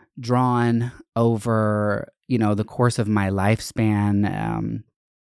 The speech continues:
from, you know, like, five years old up to about eighteen or nineteen. So, um, there's so much. I haven't even dug into that box, really. It's so massive, full of just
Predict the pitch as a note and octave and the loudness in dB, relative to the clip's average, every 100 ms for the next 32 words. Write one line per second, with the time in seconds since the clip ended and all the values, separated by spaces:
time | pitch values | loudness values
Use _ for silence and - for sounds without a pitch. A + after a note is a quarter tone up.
0 | _ - - - A2 G#2 G2+ G2 - G#2+ | _ -14 -14 -4 -2 0 0 -2 -2 0
1 | F#2 F#2+ G2 _ _ A#2+ - - G#2+ G#2+ | 0 0 -4 _ _ -18 -18 -6 -2 2
2 | A2+ A2+ G2+ A2 A2 G#2+ G#2 A#2 A#2 A#2 | 2 0 -2 -2 0 0 0 2 0 -2
3 | A2+ - G#2 - - - G#2+ G#2+ G#2 G#2 | -6 -4 -4 -4 -8 -2 -2 2 2 2
4 | G2+ A2 - - B2 B2 A2+ A2+ B2 - | 0 -4 -6 -4 0 0 0 0 0 -4
5 | C#3+ C3+ C3 - B2+ A2 G#2 G2+ - - | -2 0 0 -2 -2 0 0 -2 -6 -20
6 | - - - G#2 G#2+ F#2+ G1+ G1+ G1+ - | -20 -20 -10 0 2 2 -2 -6 -8 -14
7 | _ _ _ C#3 C#3+ - - C#3 C3+ C3 | _ _ _ 2 2 0 -4 -2 0 0
8 | A#2+ A#2+ A#2+ C3 C3 A#2 A2 G#2+ _ _ | -2 -2 0 2 0 0 -2 -4 _ _
9 | _ - G2 A2+ A#2 A2 G2+ G2+ G#2 G2+ | _ -14 0 2 2 0 -2 -2 0 0
10 | G2+ G2 G2+ G2 - - - A#2+ G#2+ G2+ | 0 -2 0 0 -2 -12 -14 -2 0 2
11 | F2+ F#2 - - - - A2 - - A#2 | 0 -6 -8 -14 -6 0 0 -2 -2 0
12 | A2+ G#2+ G#2 G#2 G#2 A2 G#2 - - A2 | 0 0 0 -2 -2 0 -2 -2 -2 0
13 | G2+ F#2+ G2 - | 0 -2 -2 -4